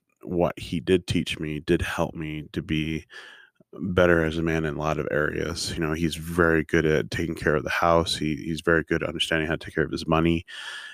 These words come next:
And that was a lot of things he did teach me. So when I got married, I would know how to do a lot of this, a lot of this stuff for my wife and for, for myself. But a lot of men also have dads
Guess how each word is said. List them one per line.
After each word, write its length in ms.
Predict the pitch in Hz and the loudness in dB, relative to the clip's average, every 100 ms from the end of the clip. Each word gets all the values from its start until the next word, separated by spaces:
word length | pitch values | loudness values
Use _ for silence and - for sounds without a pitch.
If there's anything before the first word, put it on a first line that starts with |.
| - | 0
And 120 | 80 | 2
that 140 | 82 | 4
was 80 | 65 | 6
a 60 | 85 | 6
lot 160 | 87 | 6
of 80 | 82 | 6
things 240 | - 82 - | 4 2 0
he 120 | 82 | -2
did 220 | 80 73 | 0 0
teach 340 | - 87 - | 0 -2 -2
me. 140 | 82 78 | -2 -2
So 220 | - 78 | 0 0
when 240 | 78 76 - - - - - | 0 -2 -6 -14 -14 -16 0
I 200 | 87 98 | 2 4
got 200 | 85 - | 4 2
married, 440 | 78 80 78 80 | 2 4 4 4
I 160 | - 85 | 4 4
would 160 | 80 | 4
know 180 | 78 78 | 2 -2
how 160 | 76 82 | 0 0
to 100 | 76 | 0
do 240 | 85 80 | 2 2
a 40 | 78 | 2
lot 160 | 78 | 0
of 120 | 78 | -2
this, 120 | - - | 0 0
a 60 | |
lot 180 | 73 85 | 4 4
of 60 | 78 | 2
this 140 | 76 | 0
stuff 460 | - 71 - - - | -2 -2 -2 -12 -6
for 200 | - - | -4 0
my 180 | 80 82 | 2 2
wife 360 | 73 - - | 2 -4 -4
and 120 | 78 - | -4 -4
for, 140 | 65 52 - _ | -6 -8 -18 _
for 100 | - | -6
myself. 720 | 76 - - 110 69 - - _ - - - - - - - - _ _ _ _ _ | -6 -4 2 4 4 -2 -18 _ -20 -20 -20 -20 -20 -20 -20 -20 _ _ _ _ _
But 240 | - 87 - _ - | 6 6 6 _ 0
a 60 | |
lot 200 | 95 98 | 4 4
of 60 | 143 | 4
men 400 | 95 80 85 101 - - - - - | 4 4 2 -2 -10 -12 -14 -14 -2
also 300 | - 98 - | 2 4 4
have 280 | 85 82 82 | 2 2 2
dads 540 | 76 71 78 107 - | 0 0 -2 -2 -4